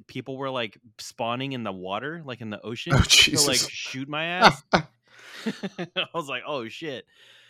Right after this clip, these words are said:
Speaker 1: So
Speaker 2: Yeah, I
Speaker 1: then,
Speaker 2: got, I caught,
Speaker 1: yeah,
Speaker 2: like, a
Speaker 1: rough.
Speaker 2: random, like, Elkhorn variant
Speaker 1: Oh, nice.
Speaker 2: there, and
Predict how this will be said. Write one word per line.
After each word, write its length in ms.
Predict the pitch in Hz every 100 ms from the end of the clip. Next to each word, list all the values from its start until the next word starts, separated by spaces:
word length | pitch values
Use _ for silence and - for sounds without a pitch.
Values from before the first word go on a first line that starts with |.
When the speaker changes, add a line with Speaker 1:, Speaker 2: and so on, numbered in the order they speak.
| _ _
Speaker 1:
So 80 | 127
Speaker 2:
Yeah, 140 | 131 127
I 100 | 139
Speaker 1:
then, 80 | 147
Speaker 2:
got, 200 | 151 151 -
I 80 | 127
caught, 200 | 120 147
Speaker 1:
yeah, 40 | 147
Speaker 2:
like, 120 | 143
a 40 |
Speaker 1:
rough. 120 | 131 131
Speaker 2:
random, 240 | 135 131
like, 340 | 123 117 - -
Elkhorn 760 | 104 113 - 143 143 147 151 151 _ _ 113
variant 520 | 135 156 175 185 - _ _ _ _ 147
Speaker 1:
Oh, 80 |
nice. 200 | 147 254 147
Speaker 2:
there, 320 | 180 190 - _ _ _
and 560 | 110 110 107 104 98